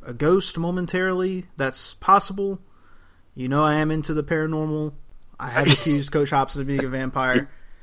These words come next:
Speaker 1: I may have
Speaker 2: <laughs> Yeah.
Speaker 1: to start looking into the possibility of, uh, my boy Daggers being a ghost, but he just ran away. Just,
Speaker 2: I
Speaker 1: you
Speaker 2: bet
Speaker 1: know.
Speaker 2: Rice, the, the defensive backs of Rice would,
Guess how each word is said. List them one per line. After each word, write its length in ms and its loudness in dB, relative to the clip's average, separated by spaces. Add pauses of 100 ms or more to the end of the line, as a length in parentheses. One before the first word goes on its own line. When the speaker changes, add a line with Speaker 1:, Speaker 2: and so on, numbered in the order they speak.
(280)
Speaker 1:
I 140 -10
may 420 0
have 340 0
Speaker 2:
<laughs> 40 -14
Yeah. 100 0
Speaker 1:
to 220 -2
start 260 -4
looking 260 -4
into 180 -6
the 120 -10
possibility 640 -4 (540)
of, 640 -6 (720)
uh, 380 -8 (840)
my 120 -8
boy 240 2
Daggers 680 -2
being 340 0
a 60 0
ghost, 540 -2 (1000)
but 400 -2 (680)
he 180 -2
just 280 -4 (300)
ran 240 0
away. 340 0 (160)
Just, 340 -4
Speaker 2:
I 60 8
Speaker 1:
you 60 10
Speaker 2:
bet 160 12
Speaker 1:
know. 120 8
Speaker 2:
Rice, 380 10
the, 200 2
the 220 6
defensive 680 2
backs 320 8
of 140 -2
Rice 400 8
would, 200 -2